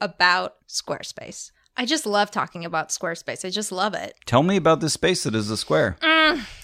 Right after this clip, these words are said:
Speaker 1: well, you know me. I love the web.
Speaker 2: Mm-hmm.
Speaker 1: I love the internet. I love information.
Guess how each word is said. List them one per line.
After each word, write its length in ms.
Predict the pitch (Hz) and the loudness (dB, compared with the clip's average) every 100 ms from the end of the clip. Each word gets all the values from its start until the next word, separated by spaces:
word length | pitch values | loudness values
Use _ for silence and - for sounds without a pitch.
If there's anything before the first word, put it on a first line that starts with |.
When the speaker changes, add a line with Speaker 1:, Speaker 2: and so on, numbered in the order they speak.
| - - | -14 2
Speaker 1:
well, 340 | 247 240 226 | 6 6 2
you 160 | 220 247 | 0 0
know 160 | 262 | 0
me. 220 | 214 156 | 0 -4
I 100 | - 185 | -4 -2
love 200 | 175 175 | -2 -4
the 100 | 208 | -2
web. 420 | 170 175 175 196 - _ - | 0 -2 -2 -8 -8 _ 0
Speaker 2:
Mm-hmm. 340 | 95 90 78 | 0 0 -2
Speaker 1:
I 40 | |
love 240 | 190 190 185 | -2 -2 -2
the 180 | 196 - | -8 -8
internet. 400 | 185 170 165 - | -6 -4 -4 -4
I 60 | |
love 180 | 185 175 | -6 -6
information. 880 | 190 180 185 175 170 - 170 156 | -8 -12 -10 -8 -6 -6 -6 -8